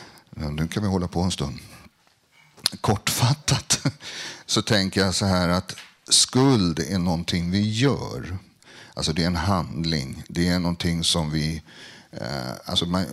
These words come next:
om man gör någonting dåligt, då är det en handling. Det är skuld. Skam, det är ju någonting som vi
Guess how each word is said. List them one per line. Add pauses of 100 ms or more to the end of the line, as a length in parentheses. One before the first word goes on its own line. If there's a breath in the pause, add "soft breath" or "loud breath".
(100)
om
man
gör
någonting
dåligt,
då
är
det
en
handling.
Det
är
skuld. (380)
Skam,
det
är
ju
någonting
som
vi